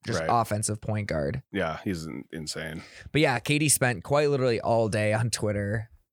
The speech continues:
Speaker 1: arguing with people about that, and even, like, got, like, into it with Draymond a little bit.
Speaker 2: Oh my God, just log off. Why did, why does he do that to himself?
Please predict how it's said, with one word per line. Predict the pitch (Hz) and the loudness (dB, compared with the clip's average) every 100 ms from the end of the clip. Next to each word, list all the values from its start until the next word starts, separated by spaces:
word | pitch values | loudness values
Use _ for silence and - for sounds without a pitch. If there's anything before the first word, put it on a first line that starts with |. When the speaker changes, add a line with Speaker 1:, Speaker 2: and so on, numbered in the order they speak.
| _ - | _ 0
Speaker 1:
arguing | 113 104 107 107 | 2 2 0 -2
with | 107 | -2
people | - 110 110 110 | -2 0 2 2
about | 104 107 104 - - | 2 2 2 0 -4
that, | 113 107 104 95 | 2 4 4 2
and | 131 | 2
even, | 135 127 | 2 0
like, | 113 - - | -2 -6 -4
got, | - 110 | 0 2
like, | 85 107 98 | 2 -2 -2
into | 110 104 - | -4 -2 -2
it | 87 80 | -2 0
with | 104 | -2
Draymond | 107 101 104 101 98 | 0 0 0 -2 -2
a | |
little | 101 104 | -2 -2
bit. | 92 101 104 - - | 0 -2 -2 0 0
Speaker 2:
Oh | 87 | 0
my | 76 | -4
God, | 76 80 | -8 -8
just | 87 110 110 | -6 -6 0
log | 120 117 | 0 0
off. | 73 80 82 - - - _ - - | -2 -4 -6 -8 -14 -20 _ -20 -4
Why | 104 151 | 0 2
did, | 123 | 2
why | 135 | 2
does | 175 165 | 2 0
he | 151 | -2
do | 107 143 | 0 2
that | 87 | 0
to | - | -2
himself? | 76 - 73 76 - | -10 -10 -12 -12 -16